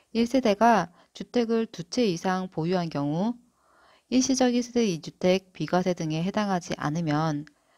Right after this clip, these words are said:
먼저 파는 주택은 양도세가 과세되는데요.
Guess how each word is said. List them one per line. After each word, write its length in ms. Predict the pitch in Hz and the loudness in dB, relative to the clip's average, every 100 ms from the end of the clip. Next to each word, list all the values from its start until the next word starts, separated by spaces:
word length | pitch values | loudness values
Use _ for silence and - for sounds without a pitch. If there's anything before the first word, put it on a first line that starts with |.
| _ | _
먼저 280 | 165 180 247 | -2 2 4
파는 320 | 254 247 233 | 4 2 2
주택은 680 | 220 - 156 151 220 190 160 - _ _ - | -2 -6 -6 -2 0 0 -4 -10 _ _ -2
양도세가 580 | 160 185 220 208 196 185 | 0 0 -2 -2 0 -2
과세되는데요. 1040 | - 151 196 185 151 143 151 196 165 165 | -2 -4 -2 -2 -2 0 2 4 4 -2